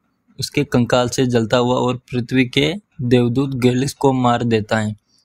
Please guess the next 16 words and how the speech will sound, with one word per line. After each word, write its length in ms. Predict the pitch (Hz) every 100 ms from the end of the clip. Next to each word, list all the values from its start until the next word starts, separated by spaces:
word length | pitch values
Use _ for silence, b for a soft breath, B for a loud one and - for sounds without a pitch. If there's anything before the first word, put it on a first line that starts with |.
| _
फिर 160 | - 160
वह 200 | 147 143
पेनेस 640 | 147 - 120 127 147 - -
स्टेयर 540 | - - 127 127 135 -
का 100 | 123
उपयोग 460 | 120 117 127 127
करता 300 | 123 113 110
है। 300 | 107 104 107 -
ऐसे 320 | 123 131 160
ही 160 | 160 156
शक्ति 480 | - 139 _ 135 127
जो 260 | 123 131
नश्वर 600 | 131 123 127 - - 139
लोगों 420 | 135 123 120 131
को 340 | 123 131 131 135
रा-, 300 | 123 123